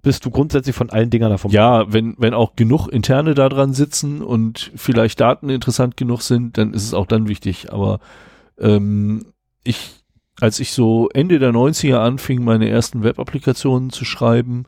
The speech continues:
Speaker 2: damals konnte ich's noch, hatte ich immer, also ich hab's mit Perl gemacht und C G I.
Speaker 1: Mhm.
Speaker 2: Und da hatte ich im C-G-I-Verzeichnis immer so eine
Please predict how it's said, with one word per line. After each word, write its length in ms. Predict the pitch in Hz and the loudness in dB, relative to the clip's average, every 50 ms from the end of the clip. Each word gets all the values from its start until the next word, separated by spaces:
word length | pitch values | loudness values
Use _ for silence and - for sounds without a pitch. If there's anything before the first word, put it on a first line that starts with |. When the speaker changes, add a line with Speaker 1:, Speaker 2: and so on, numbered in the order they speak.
| _ _ - - - - - | _ _ -20 -20 -20 -10 -4
Speaker 2:
damals 300 | - 117 107 110 - - | 0 2 2 2 2 2
konnte 280 | - 123 123 135 - | 2 0 0 0 -2
ich's 140 | - - - | -6 -6 -2
noch, 360 | 147 131 123 120 - - - - _ _ _ _ _ _ _ _ _ _ _ _ _ _ _ - - - - - - _ _ - | 0 0 0 0 -2 -6 -20 -20 _ _ _ _ _ _ _ _ _ _ _ _ _ _ _ -20 -20 -20 -20 -20 -20 _ _ -6
hatte 160 | 107 104 - | -4 -4 -4
ich 140 | - - - | -6 -6 -2
immer, 280 | - 110 113 117 117 | 2 4 4 4 4
also 140 | 107 104 95 90 | 4 2 2 2
ich 60 | 104 | 2
hab's 160 | 107 - - | 2 2 0
mit 100 | 104 - | -2 0
Perl 240 | - 113 113 135 151 | 2 2 2 2 0
gemacht 320 | 156 151 156 170 - - | 0 -2 -2 -2 -2 -4
und 100 | 120 98 | -6 -4
C 140 | - - 120 | -4 -4 -4
G 140 | 110 - 117 | -4 -2 -2
I. 220 | - 117 151 254 | 0 2 2 2
Speaker 1:
Mhm. 60 | 269 226 - - _ _ _ _ 107 104 101 110 - - - - - - _ _ _ _ - | 0 -2 -8 -16 _ _ _ _ -20 -20 -20 -20 -20 -20 -20 -20 -20 -20 _ _ _ _ -2
Speaker 2:
Und 140 | 120 95 | 0 0
da 40 | 87 | 2
hatte 100 | 92 101 | 2 2
ich 80 | 104 110 | 0 0
im 120 | 110 110 | 0 -2
C-G-I-Verzeichnis 920 | - - 123 113 120 104 98 107 - 127 113 - 113 107 104 113 110 - - | -2 -4 -2 0 0 2 2 2 0 -2 0 0 2 2 2 2 0 -2 -2
immer 260 | - 117 107 107 104 | 0 2 4 4 4
so 140 | 98 104 104 | 2 2 2
eine 220 | 104 101 101 | 2 2 0